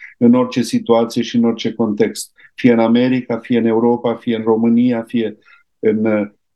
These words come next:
în conflictul care este la ora actuală între Rusia și Ucraina.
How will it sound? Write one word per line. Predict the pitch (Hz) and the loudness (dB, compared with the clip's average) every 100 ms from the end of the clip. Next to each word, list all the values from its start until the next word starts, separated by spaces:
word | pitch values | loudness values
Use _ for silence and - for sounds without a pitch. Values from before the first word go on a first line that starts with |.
| _ | _
în | - 107 110 107 | -4 -2 -2 -2
conflictul | - 123 117 139 139 - 120 | 2 4 4 0 -2 -2 -4
care | 113 117 | -2 0
este | 120 117 - | 0 -2 -2
la | 120 117 | 0 2
ora | 117 | 0
actuală | 117 113 123 120 120 | -2 -2 0 0 0
între | 113 113 113 107 - - _ | -4 -4 -4 -4 -8 -20 _
Rusia | 120 123 123 - 117 | 2 2 2 -2 -2
și | 104 120 | -2 -4
Ucraina. | 110 - 147 147 135 123 | -4 0 2 2 0 -2